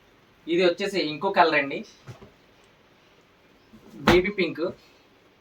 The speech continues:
సారీ కూడా రిచ్ పళ్ళు వస్తుంది. సారీ కంటిన్యూ బూటీ వస్తుంది.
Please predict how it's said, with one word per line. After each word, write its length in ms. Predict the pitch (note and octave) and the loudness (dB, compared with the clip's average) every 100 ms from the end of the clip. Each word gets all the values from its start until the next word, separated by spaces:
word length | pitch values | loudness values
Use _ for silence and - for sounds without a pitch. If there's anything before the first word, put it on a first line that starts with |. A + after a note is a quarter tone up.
| _ _ _ _ _ _ - | _ _ _ _ _ _ -4
సారీ 240 | D3+ D#3 F#3+ F3+ | 2 4 4 4
కూడా 180 | F3 F3 - - _ _ G#3 | 6 4 2 -6 _ _ -14
రిచ్ 180 | D#3 - | -12 -4
పళ్ళు 160 | F#3+ F3+ | 0 2
వస్తుంది. 300 | E3+ - C#3 F#3 - - - - - - - G3+ F3 D#3+ - | 0 -2 -4 -4 -6 -18 -20 -20 -20 -16 -12 -10 -10 -14 -8
సారీ 240 | D3+ C#3 G3+ - | 2 2 4 2
కంటిన్యూ 360 | E3 F3+ F#3+ F3 | 2 0 0 -2
బూటీ 180 | D3+ F3 D#3+ | -2 0 0
వస్తుంది. 320 | - B2 | -2 -8